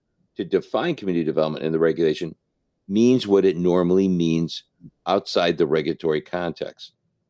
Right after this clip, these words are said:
I remember vividly a meeting I had with a banker, a bank president ten years ago. He was a president of a bank in New Jersey. He was shell-shocked because his bank had just failed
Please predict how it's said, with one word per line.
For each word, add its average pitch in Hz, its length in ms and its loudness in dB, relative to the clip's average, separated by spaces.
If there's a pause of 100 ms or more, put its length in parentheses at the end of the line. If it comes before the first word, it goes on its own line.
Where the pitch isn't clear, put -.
(760)
I 104 80 0
remember 107 460 4
vividly 78 640 0
a 80 80 -2
meeting 104 340 2
I 87 60 0
had 90 180 0
with 85 140 2
a 76 40 0
banker, 87 520 -2
a - 100 -6
bank 90 280 0
president 92 420 -2
ten 87 240 -6
years 98 260 2
ago. 67 360 -6 (560)
He 87 140 -4
was 80 120 -2
a 78 80 -2
president 104 340 4
of 76 60 -2
a - 20 -12
bank 85 240 0
in 87 80 2
New 76 140 -2
Jersey. 80 400 2
He - 180 -2
was 90 180 2
shell-shocked - 840 -2 (560)
because 92 380 0
his 78 100 -2
bank 98 320 0
had - 160 0
just - 240 0
failed 85 380 0